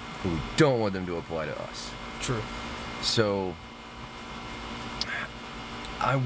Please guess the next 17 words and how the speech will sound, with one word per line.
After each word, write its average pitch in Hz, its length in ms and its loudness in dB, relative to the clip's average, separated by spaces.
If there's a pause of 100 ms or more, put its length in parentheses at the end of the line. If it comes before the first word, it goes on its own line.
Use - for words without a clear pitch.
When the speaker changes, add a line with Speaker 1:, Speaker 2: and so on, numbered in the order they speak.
(160)
Speaker 1:
wonder 143 360 6
to 117 160 2
what 110 220 6
extent 98 640 2 (500)
that 107 140 8
plays 98 460 2
into 90 420 0
people 82 400 -2
just 85 200 -2 (140)
not 90 440 4
being 87 280 -2
able 78 400 -2 (120)
to 73 300 0 (2000)
accept - 840 0 (800)
the, 165 200 8
the 156 140 4
reality 170 640 4